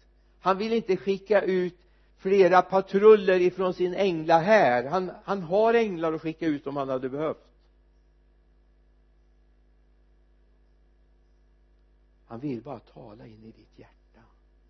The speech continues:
"Jag har en väg för dig. Jag har en plan för dig. Jag vill någonting med ditt liv. Men du får inte göra så. Du får inte åka iväg dit, för du ska dit istället."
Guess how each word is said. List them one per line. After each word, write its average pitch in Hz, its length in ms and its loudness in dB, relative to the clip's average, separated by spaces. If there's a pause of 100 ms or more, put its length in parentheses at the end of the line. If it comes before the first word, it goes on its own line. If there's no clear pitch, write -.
(360)
"Jag 98 100 -20
har 110 100 -18
en 127 120 -20
väg 147 280 -20 (120)
för 135 80 -20
dig. - 80 -20 (760)
Jag - 60 -20
har 113 120 -18
en - 40 -16
plan 151 520 -20
för - 80 -20
dig. - 100 -20 (1000)
Jag 110 140 -20
vill 180 240 -10
någonting 160 400 -20
med 147 100 -20
ditt 139 320 -20
liv. 131 140 -20 (460)
Men 143 80 -20
du 131 80 -20
får 160 180 -20
inte 180 200 -20
göra 151 300 -18
så. 156 360 -16 (340)
Du 131 80 -20
får 180 120 -8
inte 160 140 -10
åka 160 180 -12
iväg 160 240 -8
dit, 170 280 -12 (180)
för 180 120 -10
du 135 120 -12
ska - 180 -18
dit 233 380 -18
istället." - 280 -20